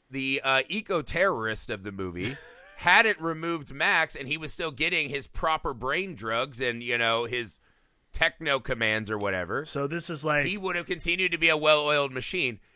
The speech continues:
Speaker 1: except for the one intern he had already <laughs> murdered.
Speaker 2: Yeah.
Speaker 1: Or the one scientist
Speaker 2: So
Speaker 1: he had
Speaker 2: this
Speaker 1: already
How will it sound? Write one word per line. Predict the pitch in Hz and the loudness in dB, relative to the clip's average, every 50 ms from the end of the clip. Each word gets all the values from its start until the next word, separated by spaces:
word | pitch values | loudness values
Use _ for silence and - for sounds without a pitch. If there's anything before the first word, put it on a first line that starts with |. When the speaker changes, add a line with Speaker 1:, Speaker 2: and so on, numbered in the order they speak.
| _ - | _ -8
Speaker 1:
except | 170 143 - - 208 220 220 220 - | -4 -2 -2 0 0 0 0 -2 -4
for | - 196 190 185 185 | -4 -2 0 0 0
the | 160 170 170 | -2 -2 -4
one | 147 143 165 170 170 170 170 165 156 - _ _ - | -4 0 2 4 4 4 4 2 0 -6 _ _ -2
intern | 165 190 196 185 - - 151 131 127 131 127 | -2 -2 -2 -4 -4 -2 0 0 0 -2 -2
he | 127 143 | -2 -2
had | 135 131 | 0 0
already | 131 135 139 139 135 131 | 0 0 0 0 -2 -2
<laughs> | |
murdered. | 127 135 135 - - 165 160 - - - - _ | -4 -6 -6 -6 -8 -12 -12 -12 -12 -16 -8 _
Speaker 2:
Yeah. | - 190 151 - - | 0 0 0 0 0
Speaker 1:
Or | 151 | 0
the | 170 170 | 2 2
one | 160 160 180 180 165 | 2 2 0 0 0
scientist | 131 - 170 175 175 170 - - 143 - | -2 0 0 2 0 0 -4 -6 -6 -4
Speaker 2:
So | - | -4
Speaker 1:
he | 160 | -2
had | 170 170 | 0 0
Speaker 2:
this | 143 | 0
Speaker 1:
already | 143 175 | 0 0